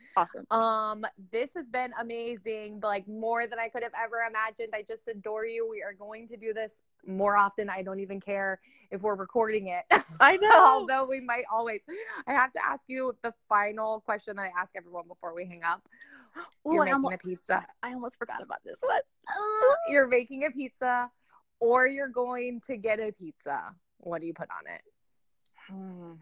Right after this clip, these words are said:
Speaker 2: Or you
Speaker 1: So
Speaker 2: can tell me both if it's different. Like,
Speaker 1: Yeah,
Speaker 2: if you make, if you're
Speaker 1: so
Speaker 2: gonna go.
Speaker 1: I,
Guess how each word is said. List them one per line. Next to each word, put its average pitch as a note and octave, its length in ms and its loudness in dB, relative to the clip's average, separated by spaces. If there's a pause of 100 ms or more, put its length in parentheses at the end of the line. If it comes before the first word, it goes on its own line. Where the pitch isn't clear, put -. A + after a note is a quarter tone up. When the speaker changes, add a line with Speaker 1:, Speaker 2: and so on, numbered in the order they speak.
(2500)
Speaker 2:
Or G3 320 4
you G3 140 -2
Speaker 1:
So - 20 -8
Speaker 2:
can A3+ 140 -2
tell G#3 200 2
me G3+ 120 0
both E3+ 360 -2
if D#3+ 140 -8
it's - 160 -16
different. - 380 -8 (220)
Like, G#3 100 0
Speaker 1:
Yeah, F3+ 140 0
Speaker 2:
if E3+ 120 -6
you F3 100 -10
make, F3 140 0
if G3+ 340 2
you're F#3 120 2
Speaker 1:
so F#3+ 40 -10
Speaker 2:
gonna G3 220 0
go. F#3 380 -2 (1040)
Speaker 1:
I, G3+ 120 -16